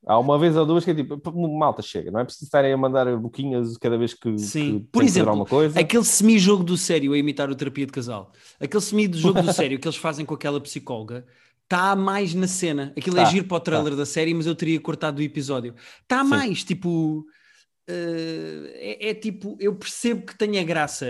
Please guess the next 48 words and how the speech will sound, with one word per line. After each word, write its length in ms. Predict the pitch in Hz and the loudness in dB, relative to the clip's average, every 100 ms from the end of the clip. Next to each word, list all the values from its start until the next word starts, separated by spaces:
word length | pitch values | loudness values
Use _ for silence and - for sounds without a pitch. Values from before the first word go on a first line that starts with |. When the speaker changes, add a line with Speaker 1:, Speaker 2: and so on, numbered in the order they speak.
| 123 | -6
Speaker 2:
a 80 | 151 | -8
co-, 180 | 175 185 | -6 -4
eles 160 | 165 | -4
serem 220 | - 180 156 | 0 0 2
Speaker 1:
É, 40 | |
Speaker 2:
tão 100 | 131 | 2
Speaker 1:
é 20 | |
clichê. 180 | 139 165 - | 4 2 4
Speaker 2:
competitivos 300 | 160 165 127 | 0 0 -8
que 80 | - | -8
são 120 | 156 | -6
infantis, 600 | 147 139 139 143 143 175 | -6 -6 -8 -6 -8 -4
Speaker 1:
Sim, 100 | 165 | -2
sim. 180 | 151 147 - - | -2 -4 -6 -12
Speaker 2:
mas 220 | 156 185 196 | -4 -2 -2
tá 120 | 220 | -6
forçado. 560 | - 202 - 220 175 123 | -4 -6 -4 -4 -4 -10
Podia 240 | 151 185 | -4 -2
ser 140 | 185 | -2
feito 220 | 190 196 185 | -4 -6 -4
de 60 | |
uma 100 | 190 | -4
maneira 240 | 180 180 180 | -2 -4 -4
mais, 760 | 175 170 165 160 156 - - - | -4 -4 -4 -4 -8 -10 -12 -6
eh, 1300 | 139 131 127 127 131 - - _ _ _ _ - | -4 -4 -6 -10 -12 -14 -18 _ _ _ _ -4
Speaker 1:
É, 60 | 104 95 - 95 | -2 -2 -6 -8
é. 160 | - _ - | -8 _ 0
Ou, 160 | 156 | 2
há 20 | 156 | 4
Speaker 2:
Contida, 140 | 151 | 6
Speaker 1:
algumas 340 | 165 180 214 190 | 6 6 2 2
das 120 | 208 | 2
Speaker 2:
acho 60 | 190 | 4
Speaker 1:
interações 320 | 196 180 117 165 | 4 4 0 -4
Speaker 2:
eu. 40 | |
Speaker 1:
que 80 | 185 | -2
eu, 180 | 175 - _ _ - | -2 -4 _ _ -8
que 80 | |
eu 120 | 165 160 | 0 0
acho 160 | 151 | 0
que 80 | - | -6
funcionam 580 | - 151 151 165 226 254 - | -6 -4 0 0 -2 -6 -2
e 100 | 147 | 0
há 80 | |
outras 300 | 143 147 156 | 2 0 -8
que 80 | - | -8
é 40 | 147 | -8
tipo, 680 | 143 - 143 135 139 143 | -8 -8 -8 -6 -8 -10